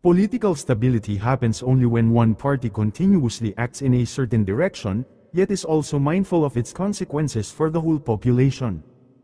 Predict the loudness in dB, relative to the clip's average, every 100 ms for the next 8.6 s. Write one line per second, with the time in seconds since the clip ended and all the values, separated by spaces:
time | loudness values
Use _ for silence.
0 | _ _ _ _ 2 4 4 0 0 2
1 | 4 4 2 -2 -2 -2 0 -2 -2 -4
2 | -4 0 0 0 -2 -2 0 0 0 2
3 | 2 2 0 2 0 0 0 0 -2 -2
4 | -2 -2 0 0 0 -2 -4 -2 -2 -2
5 | -2 -2 -2 -6 -4 0 2 4 2 2
6 | 2 0 -2 0 -2 -2 -6 -4 -2 0
7 | 0 -2 -4 -6 -8 -6 -6 -2 -2 -2
8 | -4 -6 -4 -4 -6